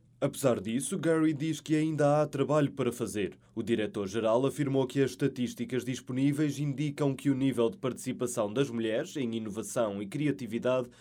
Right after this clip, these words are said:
está abaixo da média. Em mil novecentos e noventa e cinco, apenas dezassete por cento dos pedidos de patente registados a nível internacional incluíam uma mulher dentre os inventores. Neste momento, cerca de um terço de todos os pedidos têm uma mulher.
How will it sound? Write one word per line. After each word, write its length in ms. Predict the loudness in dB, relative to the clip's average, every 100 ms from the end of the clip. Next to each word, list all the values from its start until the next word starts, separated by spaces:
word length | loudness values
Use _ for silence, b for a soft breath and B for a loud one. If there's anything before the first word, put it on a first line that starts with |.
| B
está 480 | -18 -2 0 2 2
abaixo 400 | 0 0 -2 -2
da 120 | -2
média. 420 | -2 -4 -8 -12 -14 _ _
Em 120 | 2
mil 200 | 6 6
novecentos 480 | 8 6 4 -2 -2
e 60 | -4
noventa 320 | -2 0 0
e 40 |
cinco, 360 | 0 0 2 2
apenas 420 | 4 2 2 0
dezassete 520 | 0 -2 0 0 0
por 120 | -2 -4
cento 280 | -2 0
dos 120 | -2 -6
pedidos 460 | -2 0 0 -2
de 80 | -6
patente 460 | -4 0 0 0 -2
registados 640 | -8 -8 -2 2 2 0
a 60 | -4
nível 380 | -2 -2 -2 -2
internacional 720 | -4 -4 -4 -2 2 2 2
incluíam 540 | 0 -2 0 0 0
uma 180 | 2 2
mulher 420 | 4 4 4 0
dentre 340 | 0 0 2 -2
os 120 | -2
inventores. 680 | -2 -2 0 2 2 0 -10 b b b
Neste 280 | -4 -4 -2
momento, 420 | 0 2 2 0
cerca 400 | 0 2 2 0
de 140 | 2 0
um 140 | 0
terço 400 | 0 0 0 -2
de 80 | -4
todos 340 | 2 2 2
os 100 | -6
pedidos 460 | -10 -2 -2 -2 -4
têm 400 | -2 0 0 2
uma 160 | 2
mulher. 360 | 0 -2 -4